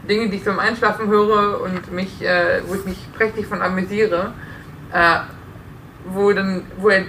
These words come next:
wo das Känguru sich darüber lustig macht und sagt, "Oh, excuse me, do you speak English?" Haben sie ihre Human Resources schon abgedatet, dass sie wegen den Shareholders outgesourced und umgedumpt werden? Und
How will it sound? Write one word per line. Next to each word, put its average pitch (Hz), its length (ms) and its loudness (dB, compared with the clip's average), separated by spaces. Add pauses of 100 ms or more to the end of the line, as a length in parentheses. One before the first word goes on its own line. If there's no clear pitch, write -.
(180)
wo 196 140 2
das 185 140 0
Känguru 247 300 4
sich - 100 -2
darüber 196 180 4
lustig 214 300 2
macht 185 200 0
und 190 120 -4
sagt, 185 240 2
"Oh, 247 120 6
excuse 302 560 0
me, 247 160 0
do 254 120 -2
you 269 100 -2
speak - 320 -6
English?" 294 440 0 (420)
Haben 254 180 4
sie - 80 -4
ihre 254 160 2
Human 302 380 -2
Resources 269 560 2
schon 262 260 -2
abgedatet, 233 640 2
dass 226 140 -2
sie 247 120 -6
wegen 233 300 -4
den 220 180 -2
Shareholders 233 640 4
outgesourced 233 600 0
und 226 80 -2
umgedumpt 214 560 0
werden? 190 340 2
Und - 40 -12